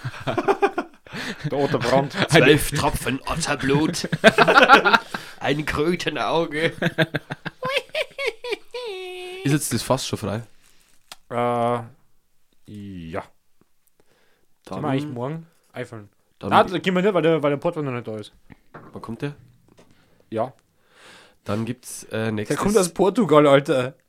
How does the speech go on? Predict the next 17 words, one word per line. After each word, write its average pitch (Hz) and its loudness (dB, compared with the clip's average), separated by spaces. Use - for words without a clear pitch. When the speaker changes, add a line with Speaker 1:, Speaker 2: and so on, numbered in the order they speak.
Speaker 3:
Ja, - -18
okay, 92 -14
stimmt. - -16
Speaker 2:
In 120 0
Portugal 147 8
haben 143 4
sie 147 2
keine 123 2
Autos, 139 6
die 135 2
man 131 6
jetzt 131 0
mit 120 2
dem - -6
Esel 180 2
kann, 117 2
aufschleppen. 113 0